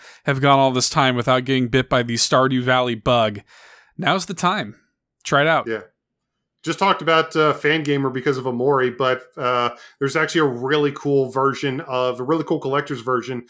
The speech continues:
Speaker 2: for Stardew Valley on Fangamer as well. That, that's quite pretty. That, uh, if you're a fan of physicals like me and Seth, that it should be worth checking out.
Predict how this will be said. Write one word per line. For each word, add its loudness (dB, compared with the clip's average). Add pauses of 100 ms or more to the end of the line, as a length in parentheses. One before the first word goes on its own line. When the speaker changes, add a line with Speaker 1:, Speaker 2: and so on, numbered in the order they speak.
(180)
Speaker 2:
for 2
Stardew 0
Valley 0
on -2
Fangamer -2 (280)
as -2
well. 0
That, -6
that's -8
quite -6
pretty. -4
That, -4 (220)
uh, -8
if -10
you're -4
a -14
fan -6
of -10
physicals -6 (280)
like -4
me -6
and -6
Seth, -4
that -4
it -8
should -6
be -2
worth -2
checking -8
out. -8